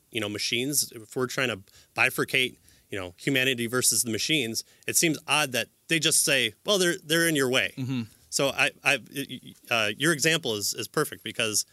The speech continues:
Speaker 1: um, yeah, th-, we, we, we talked about that just, just recently as well.
Speaker 2: Yeah. So, and it, just to not mislead your listeners who didn't hear that, so it,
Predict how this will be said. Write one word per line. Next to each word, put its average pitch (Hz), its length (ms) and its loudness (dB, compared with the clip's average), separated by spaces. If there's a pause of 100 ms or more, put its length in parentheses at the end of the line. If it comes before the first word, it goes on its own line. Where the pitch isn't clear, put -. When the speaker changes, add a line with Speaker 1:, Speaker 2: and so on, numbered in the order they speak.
(300)
Speaker 1:
um, 95 340 -4 (680)
yeah, 147 180 2
th-, 143 240 -4
we, 147 260 -4
we, 131 240 0
we 120 100 -2 (140)
talked 120 220 -4
about 107 180 -4
that 104 200 -2
just, 113 280 -2
just 131 220 -4
recently 117 320 -4
as 104 100 -6
well. 110 180 -8 (220)
Speaker 2:
Yeah. 143 120 -2 (100)
So, 208 340 -2
and 220 120 0
it, 196 120 -4
just 180 200 -2
to 185 60 -2
not 170 220 -2
mislead 151 400 -2
your 120 160 -4
listeners 131 460 -4
who 120 80 -6
didn't 110 280 -4 (160)
hear 139 220 -2
that, 120 140 -4 (320)
so 175 180 0
it, 165 180 -2